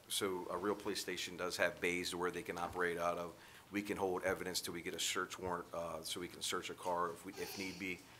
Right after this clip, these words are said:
But, uh, that all ties into that seventy-five hundred, having our K nines, uh, facility there in, in one location that, that'll free us up to records. I mean, you're talking about space too. Well, we have boxes from the sixties, you know,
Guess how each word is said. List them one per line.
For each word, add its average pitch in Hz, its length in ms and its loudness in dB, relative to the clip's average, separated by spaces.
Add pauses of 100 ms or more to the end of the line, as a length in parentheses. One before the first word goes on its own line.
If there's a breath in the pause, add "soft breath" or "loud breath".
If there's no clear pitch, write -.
(280 loud breath)
But, 92 140 8
uh, 87 280 10 (180)
that 110 160 10
all 104 200 10
ties 95 380 8
into 95 240 -2
that 85 220 0
seventy-five 87 560 4
hundred, 82 240 -2 (100)
having 98 320 8
our 87 80 4
K 95 220 2
nines, 90 480 0 (440 loud breath)
uh, 87 60 6
facility 90 500 4
there 87 340 4
in, 90 260 -4
in 87 80 -4
one 90 120 0
location 87 540 -2
that, 85 260 -2
that'll 87 320 0 (120)
free 98 180 -2
us 85 160 2
up 85 140 0
to 92 200 -4 (280)
records. 101 500 6
I 92 80 4
mean, 92 220 -2 (420 loud breath)
you're 107 100 2
talking 104 280 10
about 90 280 6
space 101 380 4
too. 107 260 2
Well, 87 220 2
we 98 80 2
have 90 180 4
boxes 90 400 6
from 85 280 -4
the 82 80 -6
sixties, 87 680 -2
you 85 60 -6
know, 82 80 -6